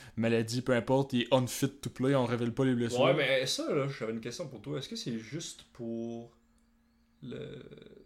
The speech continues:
Speaker 2: cette saison-ci ?
Speaker 1: Ben, on
Speaker 2: Ou ça ?
Speaker 1: dirait. Je sais pas si c'est pour pas dire que les joueurs ont... auraient la covid ou
Speaker 2: Mais là, ils ont
Speaker 1: pas.
Speaker 2: déjà dit qu'il y avait pas de joueurs
Speaker 1: Ouais,
Speaker 2: qui
Speaker 1: ça,
Speaker 2: avaient
Speaker 1: il y a
Speaker 2: la
Speaker 1: eu,
Speaker 2: covid.
Speaker 1: euh, ben, aujourd'hui, là, il y a eu, depuis le, le début que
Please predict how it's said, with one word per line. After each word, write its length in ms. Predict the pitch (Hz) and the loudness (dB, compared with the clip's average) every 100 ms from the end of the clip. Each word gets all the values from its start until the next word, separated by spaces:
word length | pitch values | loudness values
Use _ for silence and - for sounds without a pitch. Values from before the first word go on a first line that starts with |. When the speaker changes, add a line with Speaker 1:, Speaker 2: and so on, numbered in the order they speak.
| - | -16
Speaker 2:
cette 300 | - 139 - | -10 -10 -8
saison-ci ? 600 | - 123 117 117 - 117 | -6 -4 -2 -4 -4 2
Speaker 1:
Ben, 220 | 117 120 | 6 6
on 140 | 123 127 | 6 4
Speaker 2:
Ou 20 | |
ça ? 40 | 123 | 2
Speaker 1:
dirait. 920 | 120 139 131 123 120 113 120 143 143 - - | 2 4 6 4 4 4 4 4 2 -14 -4
Je 60 | |
sais 100 | 120 135 | -2 4
pas 140 | 165 | 4
si 80 | 170 | 4
c'est 140 | 143 | 0
pour 240 | 135 127 - | 0 -2 -4
pas 340 | - 139 135 | 2 4 4
dire 380 | 117 127 147 147 | 2 2 2 2
que 60 | 120 | 0
les 160 | 120 | 0
joueurs 480 | 113 123 131 131 117 | 0 2 4 4 2
ont... 440 | 117 117 113 110 104 | -4 -4 -4 -6 -6
auraient 280 | 107 113 117 | -6 -4 -2
la 160 | 113 107 | -4 -4
covid 600 | 120 107 117 123 123 117 | -6 -4 0 2 2 0
ou 60 | 117 | 0
Speaker 2:
Mais 80 | 135 | 4
là, 180 | 151 | 6
ils 80 | 135 | 6
ont 180 | 127 127 | 6 6
Speaker 1:
pas. 60 | 123 | 4
Speaker 2:
déjà 180 | 120 | 0
dit 180 | 135 147 | -4 -4
qu'il 160 | 156 113 | -2 0
y 20 | |
avait 80 | 110 | 0
pas 140 | 139 | -2
de 60 | 123 | -2
joueurs 200 | 123 143 139 | 8 10 10
Speaker 1:
Ouais, 60 | |
Speaker 2:
qui 60 | 120 | 6
Speaker 1:
ça, 180 | - 156 | 6 8
Speaker 2:
avaient 80 | 135 | 10
Speaker 1:
il 60 | |
y 40 | 131 | 10
a 20 | |
Speaker 2:
la 60 | |
Speaker 1:
eu, 100 | 143 139 | 10 10
Speaker 2:
covid. 120 | 131 | 8
Speaker 1:
euh, 20 | |
ben, 200 | 127 131 | 8 8
aujourd'hui, 420 | 135 143 135 156 175 | 8 6 4 6 8
là, 80 | |
il 60 | 165 | 8
y 40 | |
a 40 | 135 | 10
eu, 260 | 143 156 143 | 8 8 6
depuis 280 | 131 - | 2 4
le, 200 | 170 151 | 8 10
le 260 | 135 131 127 | 10 8 6
début 320 | 127 123 | 4 2
que 60 | 139 | 2